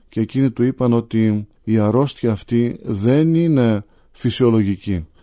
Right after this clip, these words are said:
Δεν πάσχει από κάποια αρρώστια, αλλά αυτό είναι, λέει, τιμωρία από το Θεό και είναι, είναι αδύνατο να γιατρευτεί, αλλά θα πεθάνει σίγουρα.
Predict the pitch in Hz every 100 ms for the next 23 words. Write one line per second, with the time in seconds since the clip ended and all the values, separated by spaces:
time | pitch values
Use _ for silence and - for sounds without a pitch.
0 | _ - 110 143 131 139 127 - 104 113
1 | - 117 - 113 104 98 98 110 101 -
2 | 107 113 _ _ _ - 113 110 107 -
3 | - 139 131 117 110 120 120 117 110 _
4 | _ - 117 110 107 127 131 117 110 101
5 | 110 117 131 - _ _ _ _ - 127
6 | 147 131 135 - 139 135 113 123 156 127
7 | 117 117 117 110 101 107 104 101 - 139
8 | 139 _ _ _ _ - 120 110 117 107
9 | - 127 120 110 123 107 98 92